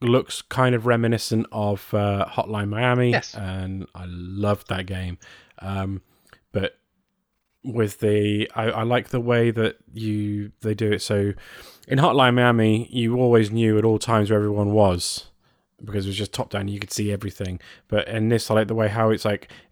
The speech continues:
Speaker 1: um, your view around corners is obscured
Speaker 2: Yes.
Speaker 1: because you wouldn't be able to see around corners normally. Um, and yeah, the art style and that soundtrack, it just looks bonkers.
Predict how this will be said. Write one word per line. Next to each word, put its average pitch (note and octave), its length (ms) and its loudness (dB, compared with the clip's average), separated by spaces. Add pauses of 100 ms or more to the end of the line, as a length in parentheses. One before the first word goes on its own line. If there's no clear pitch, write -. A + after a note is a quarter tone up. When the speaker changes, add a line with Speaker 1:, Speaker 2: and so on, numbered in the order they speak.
Speaker 1:
um, G#2 380 -2 (180)
your A#2 220 -4
view A2+ 360 0
around G#2+ 320 2
corners A2 380 2
is G2+ 140 -8
obscured G2 680 0
Speaker 2:
Yes. A#2+ 160 -6
Speaker 1:
because - 480 -8 (680)
you G#2+ 140 -6
wouldn't G#2+ 300 -4 (480)
be A2+ 140 2
able G2 140 4
to - 40 -6
see G2+ 160 -4
around G2 160 0
corners G#2 240 -6
normally. F#2+ 280 -2 (400)
Um, G2+ 480 2 (120)
and G#2 220 0
yeah, G2+ 100 2
the G#2+ 140 2
art B2 180 6
style G#2+ 480 4
and G2+ 240 -4
that G2+ 160 -4
soundtrack, A2+ 640 0
it A2+ 60 -4
just - 180 -2
looks B2 140 0
bonkers. G2 640 -2